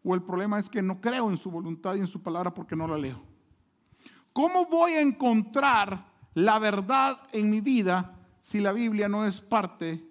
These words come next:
de lo que me alimenta todos los días? ¿Cómo voy a crecer en fe si realmente la Biblia resulta ser que no es el libro principal de lectura?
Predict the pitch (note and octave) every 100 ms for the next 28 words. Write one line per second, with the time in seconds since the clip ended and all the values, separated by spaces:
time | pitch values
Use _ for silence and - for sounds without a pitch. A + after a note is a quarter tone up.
0 | - - D3 D3+ D3+ D#3 D3+ - _ _
1 | D3+ D#3 D3+ D3+ F3 E3 C#3 D#3 C#3 C3
2 | G#2+ - - _ _ _ _ _ _ _
3 | - - - - _ _ _ _ _ _
4 | _ _ _ A#3+ F4+ F#4+ F#4+ F4 F4 F4+
5 | F4 C4 C4+ C4 G#3 D4 D4 D4 C4+ -
6 | A#3+ A3+ C#4+ D4 B3+ B3+ - - - A#3
7 | A#3 C4 C4+ C4+ C#4 A#3 B3+ B3 A#3+ C#4
8 | B3+ A#3+ A3 C4 A#3+ A#3+ B3 A#3 A#3+ A3+
9 | A#3 A#3+ A3+ A#3 B3 A#3 - A#3 F#3+ A3
10 | - A#3 G#3 A3 G3+ - C#4+ C4 A#2+